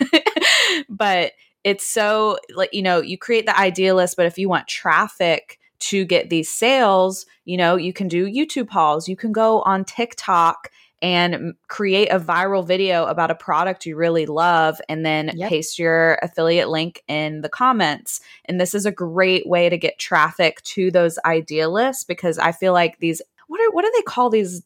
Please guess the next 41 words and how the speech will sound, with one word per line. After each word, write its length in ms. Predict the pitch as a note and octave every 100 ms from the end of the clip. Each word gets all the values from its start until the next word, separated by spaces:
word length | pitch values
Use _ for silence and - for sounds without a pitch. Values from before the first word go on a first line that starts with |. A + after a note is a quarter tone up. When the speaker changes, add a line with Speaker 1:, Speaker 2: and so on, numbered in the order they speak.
| -
Speaker 1:
hauls 400 | - G#3 F#3 F3
on 160 | F3 E3
TikTok? 440 | - D#3+ - D3+ F3
I, 160 | E3+ -
I 80 | F3
see 240 | - A3
them 140 | G#3+
a 60 | G3+
lot 220 | F3+ E3
when 100 | E3
I 100 | D#3+
type 280 | E3 E3+ D#3+
in 80 | D#3+
Amazon, 600 | D#3 D3+ D3 C#3 D#2+ D#2+
like, 180 | F2 - -
unexpected. 1120 | F#3+ F#3+ - - F#3+ - G3+ F#3 F3+ E3+ E3+ - - _ _ _ _
Speaker 2:
I 160 | B3 D4
like 140 | E4+
to 60 | D#4+
do 220 | B3+ C4
things 260 | B3 A#3+ A#3+
you 60 | A3
didn't 140 | A3+
know 60 | G#3+
you 120 | G3
needed 240 | F#3 G3+
off 160 | E3 -
Amazon. 500 | G2 - - - E3+ - -
Speaker 1:
That's 220 | G3+ G3
what 100 | F3+
it 100 | D#3+
is. 240 | B2+ -
Yep. 200 | F3 -
Things 300 | - G3 G3
you 80 | G3
didn't 180 | F3+ E3+
know 60 | F3+
Speaker 2:
Yeah. 160 | D3+
Speaker 1:
you 60 | F3
needed. 500 | E3 D3+ C#3+ - G#3 - - _
And 520 | F#3 F#3 F3+ F3+ F3